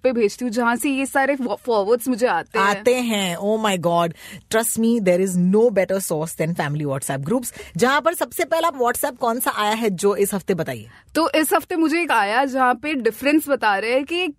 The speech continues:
Speaker 1: क्या होता है और कैसे कोरोना वायरस किस चीज से आपको सिम्टम्स पता चल सकते हैं।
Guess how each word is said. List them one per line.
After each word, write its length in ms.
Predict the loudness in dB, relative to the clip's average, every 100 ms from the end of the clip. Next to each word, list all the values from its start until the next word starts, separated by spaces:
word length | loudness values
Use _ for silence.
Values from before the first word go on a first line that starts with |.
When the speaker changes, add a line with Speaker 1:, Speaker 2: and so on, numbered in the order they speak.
| _ _ 0
Speaker 1:
क्या 140 | 0
होता 360 | 2 -2 -2 0
है 60 |
और 120 | 0
कैसे 420 | -2 0 0 0 -4
कोरोना 420 | 0 2 2 2
वायरस 320 | 2 0 -2
किस 240 | -6 -6
चीज 180 | -4 -6
से 340 | -2 -2 0 0
आपको 340 | -2 0 -2
सिम्टम्स 440 | -2 -4 -2 -4
पता 220 | -4 -4 -2
चल 200 | 0 -2
सकते 340 | -4 -10
हैं। 80 | -12